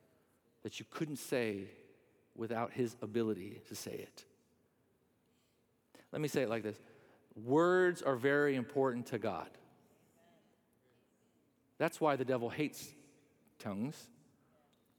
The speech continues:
because words matter to God. Because with your mouth, you can bind and you can loose. With your mouth, you can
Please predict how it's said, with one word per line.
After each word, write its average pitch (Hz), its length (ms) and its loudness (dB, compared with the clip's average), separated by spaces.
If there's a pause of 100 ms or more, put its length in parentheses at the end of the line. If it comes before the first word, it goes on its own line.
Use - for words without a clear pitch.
(260)
because 127 760 -2 (360)
words 156 640 2 (320)
matter 123 500 0
to 117 80 -2
God. 98 320 -4 (540)
Because 123 420 -4 (200)
with 127 180 0
your 123 120 2
mouth, 147 440 4 (340)
you 120 120 -6
can 101 180 -8
bind 151 460 0 (180)
and 110 100 -4
you 120 100 0
can 120 220 -4
loose. - 480 -8 (1120)
With 123 200 0
your 113 100 0
mouth, 143 500 4
you 120 100 -4
can 101 240 -6